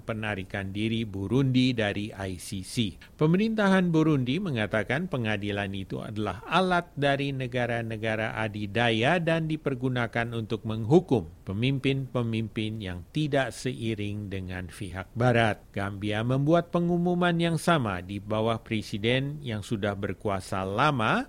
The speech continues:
yakni Yahya Jammeh, yang baru-baru ini dikalahkan dalam pemilihan oleh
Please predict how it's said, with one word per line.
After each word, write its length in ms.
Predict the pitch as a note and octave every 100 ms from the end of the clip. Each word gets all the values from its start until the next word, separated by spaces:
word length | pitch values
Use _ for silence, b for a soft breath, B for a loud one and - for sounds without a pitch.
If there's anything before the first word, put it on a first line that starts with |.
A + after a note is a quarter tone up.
| -
yakni 560 | B2+ G#2 - G#2+ G2 G2
Yahya 560 | G#2 - - G#2 G2 F#2
Jammeh, 480 | A#2 D3+ C3+ D3+ E3
yang 320 | - C#3+ D3
baru-baru 560 | A2+ F#2+ F#2 F2+ F#2 G2+
ini 320 | D#3+ F3+ F#3
dikalahkan 880 | E3+ D#3 D3+ C#3 B2+ - B2 B2 B2 B B -
dalam 400 | G#3+ F3 D#3 D#3+
pemilihan 760 | D3 C3 A#2+ A2+ A2 A2 G#2+ A2
oleh 400 | G#2 G2+ G2